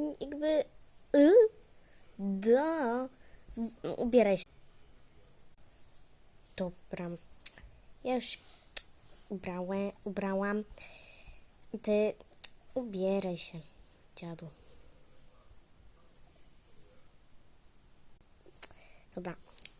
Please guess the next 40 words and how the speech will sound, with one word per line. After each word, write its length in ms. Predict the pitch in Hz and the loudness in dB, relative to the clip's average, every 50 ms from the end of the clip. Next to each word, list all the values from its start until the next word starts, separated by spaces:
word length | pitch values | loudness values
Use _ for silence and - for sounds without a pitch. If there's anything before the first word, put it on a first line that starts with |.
| - - - - - | -20 -20 -16 -6 -2
Yy, 80 | - 214 202 196 196 196 196 196 196 196 196 196 196 196 196 196 196 196 - - - - - | 2 2 4 4 6 6 6 6 6 6 6 4 4 4 4 4 2 2 -2 -8 -10 0 4
ty 120 | - 294 | 4 4
budź 280 | 247 233 240 - - - | 6 4 0 0 0 -2
małą, 520 | 254 254 262 262 269 269 269 269 269 277 277 | -2 0 0 2 2 2 2 0 0 -2 -2
a 120 | - 220 220 | -2 -2 -2
ja 220 | 220 214 226 226 | 0 2 2 2
idę 200 | 220 220 202 220 | 2 0 -2 0
śniadanie 460 | 202 - - 214 185 185 180 180 175 | -2 0 -2 -2 -4 -4 -4 -6 -6
zrobić. 260 | 165 170 175 170 165 - - - - - - - - - - - - - - - - - - - - - - - - - - - - - - - - - - - - - - - - - - - - - - - - - _ - | -8 -8 -8 -10 -10 -12 -18 -20 -20 -20 -20 -20 -20 -20 -20 -20 -20 -20 -20 -20 -20 -20 -20 -20 -20 -20 -20 -20 -20 -20 -20 -20 -20 -20 -20 -20 -20 -20 -20 -20 -20 -20 -20 -20 -20 -20 -20 -20 -20 -20 -20 -20 -20 -20 _ -8
Robię 100 | - 226 | -6 -4
śniadanie. 180 | - 185 170 - - - | -4 -4 -6 -8 -4 -4
Bum, 80 | 208 | -4
bam, 80 | 175 165 | -2 -4
bam. 120 | 165 170 - - - - - - - - - | -8 -10 -12 -16 -20 -20 -20 -20 -16 -8 -6
U 80 | 202 185 | -4 -4
nich. 120 | 190 - - - - - - - - - | -4 -8 -10 -16 -10 -10 -8 0 6 6
Dziecko, 200 | - - - - | 6 6 6 4
wstawaj! 240 | - - 220 190 - - - - - - - | 2 4 2 0 0 -6 -20 -20 -14 -6 -4
Jezu, 120 | - 220 - | -4 -2 -2
tata, 160 | 294 - - | -2 -2 -2
przecież 200 | - 226 - - | -4 -2 -2 0
świat 220 | - - - - | 0 0 -2 0
się 60 | - | 0
nie 40 | - | 0
zawali. 160 | - 247 185 | 0 -2 -2
No, 100 | 185 180 | -4 -2
tak 80 | - - | 0 2
samo 80 | 196 196 | 2 2
mówię 100 | 185 190 | 2 2
twojej 100 | 196 208 | 2 2
matce, 140 | 214 - 165 | 0 0 -2
jakoś 120 | 160 170 | -4 -2
nie 60 | 175 | -2
rozumiem. 180 | 185 156 147 - - - - - - - - - - - - - - - - - - - - - - - - - - - - - - - | -2 -4 -6 -8 -14 -16 -18 -18 -18 -18 -20 -20 -20 -20 -20 -20 -20 -20 -20 -20 -20 -20 -20 -20 -20 -20 -20 -20 -20 -20 -20 -18 -10 -4
Chodź, 100 | - 233 | -4 -2
szybko 180 | - - - 208 | -2 -2 -4 -2
ubieraj, 220 | - 226 233 233 226 | 0 0 0 0 0
e, 220 | 202 196 196 196 | 0 -2 -2 -2
bierz 100 | 196 - | -2 -2
plecak 300 | - 214 - 214 - - | -4 -4 -6 -6 -8 -10